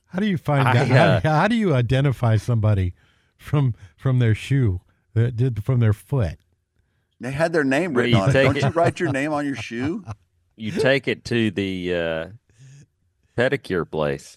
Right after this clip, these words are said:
Speaker 1: <laughs> Oh, and D N A,
Speaker 2: I, I,
Speaker 1: yeah.
Speaker 3: Oh,
Speaker 2: I
Speaker 3: he
Speaker 2: tell
Speaker 3: like
Speaker 2: you what,
Speaker 3: acrylic.
Speaker 2: though,
Speaker 3: He like acrylic. He like a
Speaker 2: there
Speaker 3: light color and acrylic.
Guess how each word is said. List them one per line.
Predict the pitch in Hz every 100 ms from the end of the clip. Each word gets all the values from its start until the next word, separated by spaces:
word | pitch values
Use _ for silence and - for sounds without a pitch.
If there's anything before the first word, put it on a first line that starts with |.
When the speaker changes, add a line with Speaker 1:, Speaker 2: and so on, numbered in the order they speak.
| 120
Speaker 1:
<laughs> | -
Oh, | 160 143 131 127 120 113 107 101 98 113 - _ -
and | 131 135 131
D | 139 139
N |
A, | 127
Speaker 2:
I, | 165 180 135 -
I, | 123
Speaker 1:
yeah. | 113 110 113 - _ - - _ -
Speaker 3:
Oh, | 107 160
Speaker 2:
I | 233 175
Speaker 3:
he | 226
Speaker 2:
tell | 151
Speaker 3:
like | 143
Speaker 2:
you | 135
what, | 143 180
Speaker 3:
acrylic. | 294
Speaker 2:
though, | - 113
Speaker 3:
He | 180
like | 214 220 240
acrylic. | - 185 294 302 - -
He | 143
like | 160 196
a | 139
Speaker 2:
there | 117 -
Speaker 3:
light | -
color | - 262 214 -
and | - 135
acrylic. | - 185 285 202 -